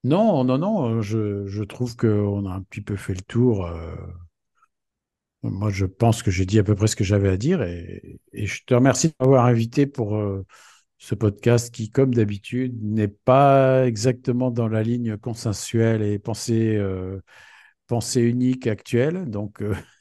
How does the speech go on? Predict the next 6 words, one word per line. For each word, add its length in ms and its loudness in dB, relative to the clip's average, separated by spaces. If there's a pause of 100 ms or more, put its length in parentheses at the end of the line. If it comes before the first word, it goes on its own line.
(160)
<laughs> 760 -6
merci 460 -2
encore 300 -6
de 80 -2
m'avoir 340 -2
invité. 520 -8